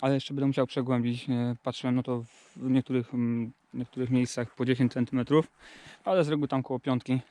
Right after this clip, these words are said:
także jeszcze z godzinkę mi pewnie zejdzie, jak nie lepiej. No i co, i będziemy mieli przygotowany pod chudziaka. E,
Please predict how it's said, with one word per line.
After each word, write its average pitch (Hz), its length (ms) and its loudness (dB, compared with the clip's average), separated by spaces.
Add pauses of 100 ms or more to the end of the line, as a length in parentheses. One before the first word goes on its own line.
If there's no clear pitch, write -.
(120)
także 127 200 -8
jeszcze 127 220 -6
z 123 100 -8
godzinkę 127 520 2 (360)
mi 131 240 -2
pewnie 123 340 2
zejdzie, 123 240 2
jak 120 120 -4
nie 123 80 -2
lepiej. 135 320 2 (1500)
No 226 220 2
i 214 80 2
co, 151 160 0
i 131 60 0
będziemy 151 300 0
mieli 147 280 2
przygotowany 135 600 0 (1500)
pod 131 220 -2
chudziaka. 135 420 0 (2250)
E, 123 400 0